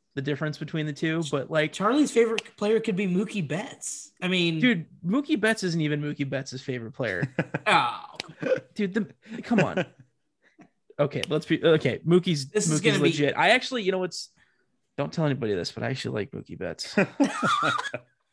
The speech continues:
Speaker 1: But don't tell anybody. All right.
Speaker 2: Oh, man.
Speaker 1: All right. Well, this has been a long podcast, I think.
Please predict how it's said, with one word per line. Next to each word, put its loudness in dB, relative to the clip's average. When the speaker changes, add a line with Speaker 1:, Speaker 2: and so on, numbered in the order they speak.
Speaker 1:
But -12
don't -2
tell -4
anybody. -6
All 4
right. 6
Speaker 2:
Oh, -14
man. -18
Speaker 1:
All 4
right. 4
Well, 6
this 6
has 4
been 4
a 6
long 4
podcast, 2
I -8
think. -6